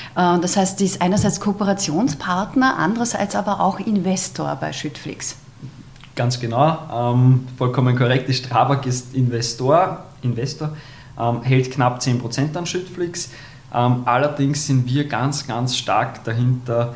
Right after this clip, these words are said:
Speaker 2: ähm, dass wir eine offene Plattform sind. Das heißt, es ist ja nicht nur Strabag investiert.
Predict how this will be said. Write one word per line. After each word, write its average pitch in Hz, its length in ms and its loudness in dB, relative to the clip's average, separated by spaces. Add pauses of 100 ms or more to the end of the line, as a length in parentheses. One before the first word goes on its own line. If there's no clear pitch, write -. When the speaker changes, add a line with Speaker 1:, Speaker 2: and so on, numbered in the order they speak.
(340)
Speaker 2:
ähm, 107 220 -6 (140)
dass 117 200 -4
wir 117 80 -2
eine 117 120 -4
offene 117 360 0
Plattform 107 480 -2
sind. 101 340 -6
Das 104 160 -8
heißt, 113 220 -6
es 110 100 -8
ist 113 140 -6
ja 110 60 -4
nicht 110 220 -4
nur 104 80 -8
Strabag 120 460 -2
investiert. 123 560 0